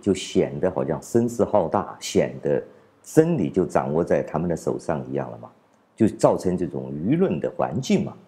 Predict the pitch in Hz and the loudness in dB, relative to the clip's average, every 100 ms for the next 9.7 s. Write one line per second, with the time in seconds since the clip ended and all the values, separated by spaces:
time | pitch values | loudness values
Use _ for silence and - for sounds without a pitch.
0 | _ _ _ _ _ - _ _ _ _ | _ _ _ _ _ -20 _ _ _ _
1 | _ - 82 - 71 73 78 65 62 - | _ -4 -4 -2 -2 2 0 0 -8 -12
2 | - _ _ _ _ _ _ _ - _ | -14 _ _ _ _ _ _ _ -20 _
3 | - 156 - 139 147 76 76 90 - 123 | 4 4 6 2 2 2 4 2 4 2
4 | 95 85 85 78 - 82 85 135 110 69 | 2 2 2 0 0 2 4 4 2 0
5 | - - _ _ _ _ _ - - _ | -10 -20 _ _ _ _ _ -20 -20 _
6 | 104 104 143 156 147 101 - - - 175 | 4 6 2 2 4 2 0 -8 0 2
7 | 139 139 151 87 - - - 65 - 117 | 4 2 4 2 0 -2 2 2 4 4
8 | 127 117 65 80 87 - - 85 78 82 | 4 2 0 -2 -2 -4 2 2 2 2
9 | 87 - 57 80 113 - 92 | 0 2 4 4 2 0 0